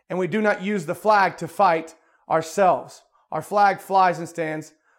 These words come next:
for freedom. Now, when we get ignorant, when we the people, we the people, when we get ignorant,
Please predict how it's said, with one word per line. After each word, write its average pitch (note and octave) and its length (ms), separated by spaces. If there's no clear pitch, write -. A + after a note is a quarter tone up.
for D#3+ 120
freedom. D#3 560
Now, F#3 360
when F3 180
we A3+ 160
get A3 220
ignorant, F#3 360
when F3+ 140
we A3+ 160
the A3+ 140
people, G3 580
we A3 140
the G3+ 100
people, C3 420
when D#3 180
we G#3 140
get A3+ 140
ignorant, F#3+ 500